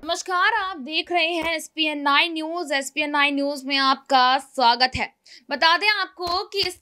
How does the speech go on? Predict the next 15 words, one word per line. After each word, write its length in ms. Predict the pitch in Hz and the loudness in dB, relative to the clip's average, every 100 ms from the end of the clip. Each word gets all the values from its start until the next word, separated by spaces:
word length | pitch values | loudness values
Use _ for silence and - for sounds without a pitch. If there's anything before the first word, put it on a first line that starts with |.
| 339 | -2
वक्त 320 | 339 349 349 | -2 -2 -6
पूरे 240 | 277 311 | -8 -6
देश 400 | 269 302 330 359 | 0 2 2 -2
में 160 | 311 294 | -2 2
लोकसभा 560 | 285 302 302 330 285 | 6 4 4 -2 2
चुनावों 580 | 302 - - 294 311 415 | 2 2 4 6 6 4
को 180 | - 339 | 0 -4
लेकर 540 | 285 254 247 247 254 | -4 -4 -6 -2 -2
काफी 640 | 262 - 269 - - 330 269 | -2 -4 -4 -4 -8 -10 -4
ज्यादा 560 | 233 226 233 226 233 _ _ | 2 4 4 2 2 _ _
चर्चाएं 560 | - 247 - 262 233 220 | -4 -4 0 2 2 2
सामने 440 | 226 240 202 214 | -4 -6 -6 -2
आ 140 | 214 214 | 0 0
रही 160 | 214 | -2
हैं। 200 | 233 269 | -6 -14